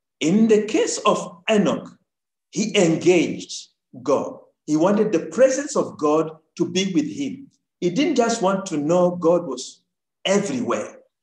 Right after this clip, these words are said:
but he wanted to have the experience of God's presence in his own life, in his own life.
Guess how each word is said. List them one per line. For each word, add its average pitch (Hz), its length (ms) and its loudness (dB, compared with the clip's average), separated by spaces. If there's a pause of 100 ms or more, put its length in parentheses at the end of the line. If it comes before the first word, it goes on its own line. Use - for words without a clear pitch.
but 156 120 -2
he 170 80 2
wanted 226 400 2
to 180 80 -4
have 208 320 -2
the 415 100 -2
experience - 720 -6
of 135 240 -6
God's 208 440 0
presence 165 640 -4 (260)
in 156 260 0
his 208 500 2
own 170 640 2
life, 113 560 -8 (300)
in 143 200 0
his 175 500 -2
own 160 440 0 (160)
life. - 560 -12